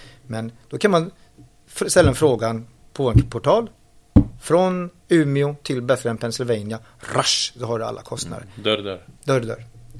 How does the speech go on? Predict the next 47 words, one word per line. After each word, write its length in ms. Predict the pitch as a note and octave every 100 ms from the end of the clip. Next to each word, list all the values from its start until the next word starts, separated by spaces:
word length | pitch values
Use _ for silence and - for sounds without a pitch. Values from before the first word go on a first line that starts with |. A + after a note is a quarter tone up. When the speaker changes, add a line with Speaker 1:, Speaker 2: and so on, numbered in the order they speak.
| -
Speaker 1:
Så, 220 | - A#2
så, 300 | A#2 B2 A#2
så, 180 | - C3 B2 A#2+ A#2+ A#2+ A#2+ A#2+ - - - - -
och 160 | - D3+
det 60 |
är 40 | D3
som 120 | D#3
Linus 220 | C#3 C3
säger, 160 | C3 A#2+
det 80 |
här 100 | B2+
är 40 | C#3
ingenting, 320 | C3 B2 A#2+
men, 460 | A#2+ B2 B2+ A#2 B2 B2 - _ _ _ -
men 300 | A#2+ A#2 A2+ _ _ _ _ _ _ _ _ _ - -
vi 120 | D#3+ C3
har 60 |
pratat 280 | B2+ C3+ -
med 80 | C3
en 60 | C3+
del 200 | B2+ A2+
och 60 |
de, 220 | A#2 B2 C3
de 120 | B2+
tror 200 | C#3+ A#2+
ju 80 | A#2
att 160 | A2+ -
A 80 | A#2+
P 60 | B2+
I 240 | B2+ A#2+ A#2+
är 40 | A#2 A2
det 80 |
framtidens, 800 | A2 B2 A2 - G#2+ A2 A2 -
eh, 580 | A2+ G#2+ G#2 B2 A2+ -
E 40 | A#2
D 120 | A2
I, 260 | A2 G#2 F#2+ - -
eh, 60 | B2 A2 A2+ A2+ A2+ A2 - - B2
hur 80 |
man 140 | A#2+ A2
hanterar 560 | A#2+ A2+ A2+ G#2+ G#2+
ett 140 | A2 B2
E 120 | A2+
D 60 | G2+
I, 140 | A2+
alltså. 220 | B2 A#2 - _ _ _ -
Speaker 2:
Mm. 140 | G2+